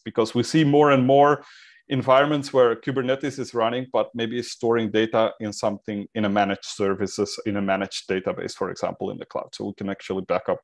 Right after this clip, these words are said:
those as well. So freedom of choice, I'll leave it at that, and I'll, I'll skip to the demo. So if I look at my environment, uh, I will see that there's actually, it's a very small cluster, like I said.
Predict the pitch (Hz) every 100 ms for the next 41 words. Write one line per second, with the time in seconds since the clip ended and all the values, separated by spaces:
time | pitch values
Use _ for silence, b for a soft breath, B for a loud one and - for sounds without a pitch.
0 | - 90 - - - - - 76 - _
1 | _ _ _ _ _ _ - B B B
2 | B - 160 185 196 196 180 - 180 185
3 | 180 - - 131 139 156 143 120 131 143
4 | - 127 120 120 - 120 - - 135 -
5 | 113 101 117 147 170 170 B B B B
6 | - 196 180 - - _ _ - 180 -
7 | - 156 165 151 165 165 - 135 135 120
8 | 120 131 143 139 139 - _ 113 101 92
9 | 85 - _ _ _ _ _ - - 104
10 | 101 123 139 - 143 139 131 120 - _
11 | 120 123 131 127 - 135 123 120 b b
12 | - 120 160 110 127 143 139 - 131 120
13 | - 113 - 120 104 104 113 - 170